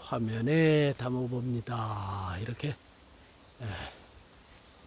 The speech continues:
등도 밝혀놓고 포토존을, 아, 이렇게 만들어 놨네요. 숲은,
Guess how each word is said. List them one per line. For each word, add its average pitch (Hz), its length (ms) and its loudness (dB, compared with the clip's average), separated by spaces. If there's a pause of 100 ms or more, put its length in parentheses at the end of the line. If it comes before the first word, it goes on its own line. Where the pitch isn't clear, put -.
(680)
등도 160 500 10
밝혀놓고 101 1400 -2 (240)
포토존을, 147 1000 2 (1040)
아, 107 340 -4
이렇게 110 380 -4 (1120)
만들어 92 480 -6
놨네요. 104 720 -2
숲은, 180 760 4